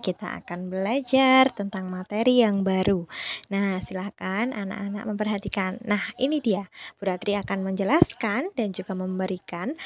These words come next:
rangkuman materi P A I kelas dua S D Desa Sabila dua kelas seman,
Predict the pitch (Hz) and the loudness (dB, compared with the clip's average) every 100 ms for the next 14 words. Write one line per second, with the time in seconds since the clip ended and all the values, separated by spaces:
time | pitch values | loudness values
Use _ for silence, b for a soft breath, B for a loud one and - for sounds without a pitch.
0 | B B 202 196 196 285 349 247 180 214 | B B -2 -2 -2 0 2 0 -2 -2
1 | 220 185 175 - 180 202 302 320 277 262 | -2 -4 -6 -8 -6 -2 0 2 2 2
2 | 262 240 233 226 - - 185 190 - - | -2 -4 -6 -6 -8 -10 -8 -6 -8 -8
3 | 190 185 185 180 190 269 381 - _ _ | -8 -6 -4 -2 0 0 0 -10 _ _
4 | _ _ _ _ _ _ 208 - 294 285 | _ _ _ _ _ _ -6 0 2 4
5 | 285 - 370 - 285 247 220 208 202 196 | 2 4 0 4 4 6 4 4 2 2
6 | 208 214 277 262 226 220 220 220 220 | 0 -2 0 0 2 2 2 2 0